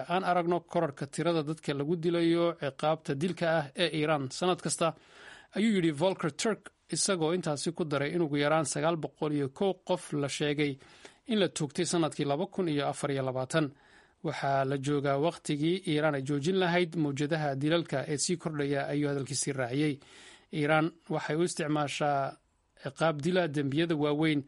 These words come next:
sida dilka, ka ganacsiga daroogada, kufsiga iyo faraxumaynta. Jamhuuriyadda Islaamiga ayaa xukun dila ku fulisa dadka,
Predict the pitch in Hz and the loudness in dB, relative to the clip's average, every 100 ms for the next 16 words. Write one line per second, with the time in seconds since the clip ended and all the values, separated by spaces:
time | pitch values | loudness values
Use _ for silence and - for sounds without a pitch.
0 | - - - - - 196 156 135 202 - | -8 -20 -20 -10 -4 0 0 0 -2 0
1 | 208 - - 147 160 156 156 147 143 147 | 0 0 -6 -2 -2 0 -2 -2 -2 0
2 | 147 175 170 - 262 - 147 151 156 139 | 0 0 0 -2 -6 -4 -2 -2 -2 -4
3 | - 135 - 156 165 151 123 - - - | -4 -4 -2 0 0 -2 -6 -12 -20 -20
4 | - 143 135 139 151 165 151 151 - 151 | -6 -4 0 0 2 2 0 -2 0 0
5 | 165 156 147 160 156 143 147 143 123 - | 2 2 2 0 0 -2 0 -2 -4 -8
6 | 151 143 135 160 160 127 123 214 170 170 | -4 -4 -2 0 0 -2 -4 -6 -2 -2
7 | 160 - 170 147 165 - | 0 0 -2 -2 -6 -6